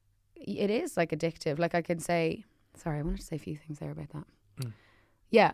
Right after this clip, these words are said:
Speaker 1: f-, I think it's a very fine line. I remember, again, again, documentaries, Pamela Anderson documentary,
Speaker 2: Mm.
Speaker 1: about where she was like, they were like, "Oh, but, you know, the sex tape or whatever, you know, that's just, you do that for a living." She's like, "No, I don't. I pose for pictures.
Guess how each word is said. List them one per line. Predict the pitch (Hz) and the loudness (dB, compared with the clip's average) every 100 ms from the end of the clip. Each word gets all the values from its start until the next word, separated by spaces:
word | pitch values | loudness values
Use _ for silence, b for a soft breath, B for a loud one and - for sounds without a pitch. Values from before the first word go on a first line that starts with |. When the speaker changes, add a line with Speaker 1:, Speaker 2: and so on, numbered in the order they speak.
| - | -2
Speaker 1:
f-, | - - | -16 0
I | 185 | 2
think | 208 214 | 2 0
it's | 202 | 0
a | |
very | 170 180 208 | 4 4 4
fine | - 180 175 165 | 4 2 4 4
line. | 160 156 147 | 4 4 2
I | 156 | 0
remember, | 151 165 175 180 | 0 2 2 2
again, | 165 160 151 165 - _ _ _ | 2 2 2 0 -10 _ _ _
again, | - 165 | -4 -4
documentaries, | - - 151 160 180 180 - | -4 -6 -6 -4 -4 -6 -6
Pamela | 170 170 170 | -2 0 0
Anderson | 165 170 165 | -2 -2 -2
documentary, | 160 - 156 147 156 147 | -2 -2 -4 -2 -6 -6
Speaker 2:
Mm. | 139 135 B B | -8 -10 B B
Speaker 1:
about | 170 175 | 2 4
where | 180 | 4
she | 175 190 | 2 0
was | 175 | 4
like, | 170 170 | 2 4
they | 175 | 4
were | 170 | 4
like, | 165 | 6
"Oh, | 233 214 | 6 6
but, | 180 | 6
you | 196 | 4
know, | 190 175 | 6 4
the | 170 | 4
sex | 185 180 | 0 0
tape | - 160 160 | 0 0 2
or | |
whatever, | 165 156 147 151 - b b b b - | 4 4 2 0 -4 b b b b 0
you | 185 | 4
know, | 170 160 | 6 4
that's | 156 175 - | 4 0 2
just, | 175 - - | -2 -2 -6
you | 180 185 | -2 0
do | 165 185 | 2 4
that | 180 170 | 6 4
for | - 170 160 | 4 2 4
a | |
living." | 165 175 160 180 - _ _ _ _ _ _ _ _ | 4 4 2 -2 -12 _ _ _ _ _ _ _ _
She's | - 190 | -10 -4
like, | 180 | -2
"No, | 196 | 2
I | 254 | 2
don't. | 175 156 | 2 2
I | 170 | 0
pose | 165 190 220 214 | 0 4 4 2
for | 180 | -2
pictures. | 208 247 - 151 - - | -2 -2 -4 -6 -8 -14